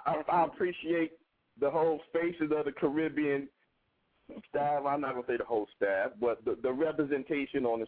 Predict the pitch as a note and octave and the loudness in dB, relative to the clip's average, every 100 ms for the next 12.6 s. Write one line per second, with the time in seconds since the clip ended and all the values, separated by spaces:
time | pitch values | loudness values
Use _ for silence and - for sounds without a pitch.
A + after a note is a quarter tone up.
0 | - C#3+ A#2+ A2 A2+ A2 B2 A#2 G#2 G2+ | 0 0 0 -2 0 0 2 -2 -4 -10
1 | _ _ A#2 A#2 A2+ A2+ _ - A#2 A2+ | _ _ 0 2 2 0 _ -6 -2 -4
2 | - _ _ B2 B2+ B2 C#3 A2+ A2+ G#2+ | -6 _ _ 2 4 2 2 0 0 0
3 | - A2 A2+ - G#2+ G#2+ G#2 F#2+ F#2+ F#2 | 0 -2 -2 -4 -2 0 -2 -2 -2 -2
4 | - G#2+ G#2 G#2+ G2 A2 G2 F2+ G#2 G2 | 0 0 0 0 0 -2 -4 -2 -2 -2
5 | G2 G2+ G2 F#2+ F2 G2+ F#2+ - F#2 F2+ | -2 2 2 2 -4 -2 -2 -4 -2 0
6 | E2+ - _ _ - G2+ G#2 F#2+ F2+ F2 | 0 -4 _ _ -6 0 0 0 -2 -6
7 | D#2+ D#2+ _ _ - G2+ F#2+ G2+ G#2 - | -12 -16 _ _ -4 0 0 0 -2 -2
8 | - G2 G2+ G2+ G2+ G2 F#2 _ - A2+ | -2 -4 0 2 2 2 -2 _ -10 -6
9 | B2 C3+ C3 A#2+ B2 B2+ A#2+ A#2 A#2 A2 | -2 -2 -2 -2 -2 -2 0 0 0 -2
10 | G2+ C3 A2+ A2+ - B2 B2 A#2+ B2+ _ | -2 -2 0 0 0 0 0 -2 -4 _
11 | _ _ - F#2+ G#2 G#2 A2 A2 G#2 G#2+ | _ _ -8 -2 0 0 0 0 2 0
12 | G#2 - A2+ F#2+ A2+ | 0 0 -2 0 0